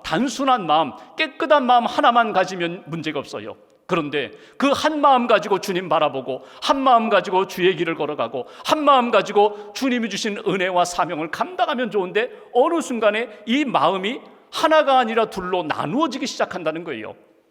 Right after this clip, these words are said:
여러분, 염려라는 성경에 나오는 단어가 헬라어로 메림나우라는 말입니다. 메림나우라는 말은 영어로 이야기하면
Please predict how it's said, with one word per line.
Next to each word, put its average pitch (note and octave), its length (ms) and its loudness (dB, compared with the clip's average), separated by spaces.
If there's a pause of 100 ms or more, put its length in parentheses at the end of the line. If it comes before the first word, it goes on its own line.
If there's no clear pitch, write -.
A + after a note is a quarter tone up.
(180)
여러분, G3+ 520 -2 (420)
염려라는 A3+ 1000 2
성경에 G#3 440 -4
나오는 F#3 300 -2
단어가 D#3 680 -2 (240)
헬라어로 F3+ 480 0
메림나우라는 F#3 880 -2
말입니다. A#2 440 -8
메림나우라는 B3 840 2
말은 F#3 420 0
영어로 F3+ 340 0
이야기하면 F#3 380 -4